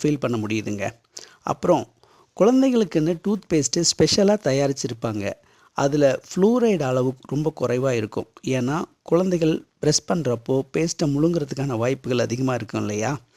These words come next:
அதனால ஜென்டில் ஃப்ளேவர், ஃப்ரூட்டி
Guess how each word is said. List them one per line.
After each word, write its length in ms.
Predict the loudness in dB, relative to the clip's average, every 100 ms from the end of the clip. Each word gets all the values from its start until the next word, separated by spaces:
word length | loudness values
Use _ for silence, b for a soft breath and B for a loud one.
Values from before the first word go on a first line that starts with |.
| b b b
அதனால 600 | -8 -4 -2 0 0 0 -4 b b b 2
ஜென்டில் 420 | 2 2 0 -2 0
ஃப்ளேவர், 460 | 0 2 4 2 2 _ -6
ஃப்ரூட்டி 420 | 0 0 0